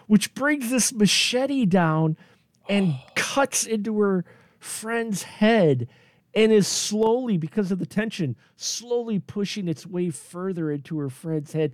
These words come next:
Speaker 1: as she's staring at it. It's like, oh my, again, another very realistic,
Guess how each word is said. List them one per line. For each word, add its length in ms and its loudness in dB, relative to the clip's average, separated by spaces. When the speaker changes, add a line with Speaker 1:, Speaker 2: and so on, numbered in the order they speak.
Speaker 1:
as 260 -2
she's 300 -6
staring 680 -4
at 140 0
it. 100 -8
It's 180 -6
like, 180 -4
oh 260 -2
my, 320 -4
again, 440 2
another 340 2
very 600 2
realistic, 960 -2